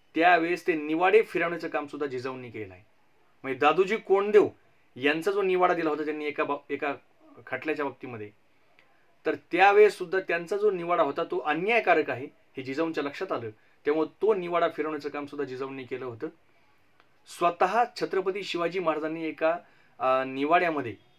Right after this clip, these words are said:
त्यांच्या असं लक्षात आलं की शिवरायांकडून सुद्धा या ठिकाणी चूक झालेली आहे,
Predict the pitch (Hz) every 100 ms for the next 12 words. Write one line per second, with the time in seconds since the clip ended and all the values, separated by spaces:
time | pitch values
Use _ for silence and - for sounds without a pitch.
0 | _ _ 156 160 175 160 165 190 180 185
1 | 175 160 170 196 196 196 196 196 196 190
2 | 170 175 165 - 220 147 139 123 101